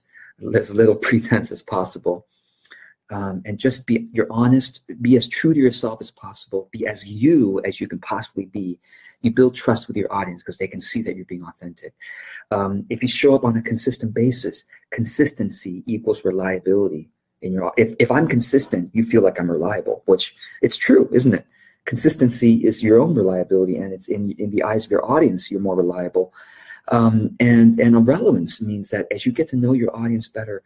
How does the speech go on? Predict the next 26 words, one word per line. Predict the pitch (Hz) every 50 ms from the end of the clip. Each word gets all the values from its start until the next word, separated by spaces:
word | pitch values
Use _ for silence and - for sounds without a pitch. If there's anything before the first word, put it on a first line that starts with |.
| _ _ _ _ _
you | - -
find | - - 113 117 120 120
out | 117
what | 117 117 113
they | 113 107
are | 104 107
needing | 104 104 107 110 113 117 107 101
and | 95 90 98
wanting | 98 107 117 - - 117 113
from | - 98 92 90 85
you, | 87 87 165 - _ - - - - -
and | - 101
you | 101 98
create | - - - 104 101 98 -
content | - - - 110 113 113 - - 98 90 92 -
to | -
meet | 98 101 110 117 117
their | - 104 95
needs. | 95 98 110 127 127 110 95 80 - - - _ _ _ _ -
Of | - -
course, | - - - 165 160 - -
they're | 120 -
gonna | 104 95
trust | - - - 87 - - - 85
you | 82
more. | 82 82 82 73 64 -